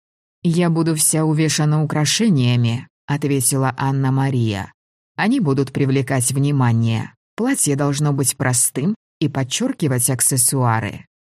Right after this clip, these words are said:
Мэйль ухмыльнулся. «Просто у этой девочки есть вкус,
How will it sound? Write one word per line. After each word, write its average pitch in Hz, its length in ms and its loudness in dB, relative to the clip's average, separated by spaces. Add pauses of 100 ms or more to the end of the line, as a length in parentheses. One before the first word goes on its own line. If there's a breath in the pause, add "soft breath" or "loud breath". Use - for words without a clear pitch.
(200)
Мэйль 202 360 0
ухмыльнулся. 151 1080 0 (540)
«Просто 147 540 -2
у 147 100 2
этой 147 340 2
девочки 139 500 0
есть 143 420 0
вкус, - 600 -6